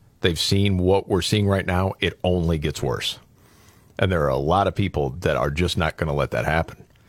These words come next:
So we see where this goes, see if there's anything to this.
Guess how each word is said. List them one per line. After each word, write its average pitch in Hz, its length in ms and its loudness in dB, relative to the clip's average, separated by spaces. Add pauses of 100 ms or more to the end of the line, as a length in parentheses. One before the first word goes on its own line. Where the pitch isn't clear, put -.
(1080)
So 90 80 -2
we 80 120 0
see - 160 0
where 85 140 2
this 78 200 0
goes, - 380 0 (360)
see - 180 -2
if 80 80 -4
there's 80 180 -2
anything 78 360 -2
to 98 160 0
this. - 300 -6